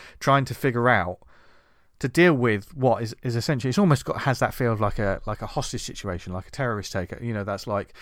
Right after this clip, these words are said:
they're trying to figure out what the fuck is going on in there. Um, so there's lots of different layers to this, you know, part Die Hard, part fucking Aliens, all kinds of stuff. Vampire State Building is well worth checking out if you, if you just want,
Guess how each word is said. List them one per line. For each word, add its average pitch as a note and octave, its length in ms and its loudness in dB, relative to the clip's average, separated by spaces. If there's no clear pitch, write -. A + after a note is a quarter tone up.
they're A#2 120 0
trying A#2+ 220 0
to G#2+ 60 -8
figure G#2+ 180 -2
out G#2 140 0
what G2 180 -2
the F#2 80 -6
fuck - 240 -6
is G#2 100 -8
going F#2+ 220 -4
on F#2 120 -4
in E2 140 -10
there. - 240 -16
Um, F#2 580 -4
so B2 280 4
there's A#2 180 0
lots C#3+ 300 4
of C3+ 40 -2
different A2+ 240 -4
layers G2+ 300 0
to - 80 -12
this, - 460 -6
you A#2 180 -4
know, G2 200 -2
part B2 280 4
Die A2 200 2
Hard, G#2 340 -2
part G2 300 -2
fucking F2+ 560 -10
Aliens, F#2+ 380 -4
all F#2+ 80 -4
kinds F2 240 -10
of - 40 -18
stuff. - 240 -10
Vampire D#3+ 400 4
State B2 220 0
Building G#2 260 -2
is F#2 100 -4
well G#2+ 160 0
worth G2 180 -2
checking - 280 -8
out G2 80 -6
if G2 120 -8
you, G#2 160 -6
if A2+ 160 -4
you C3 40 -2
just C3+ 300 2
want, A2+ 240 2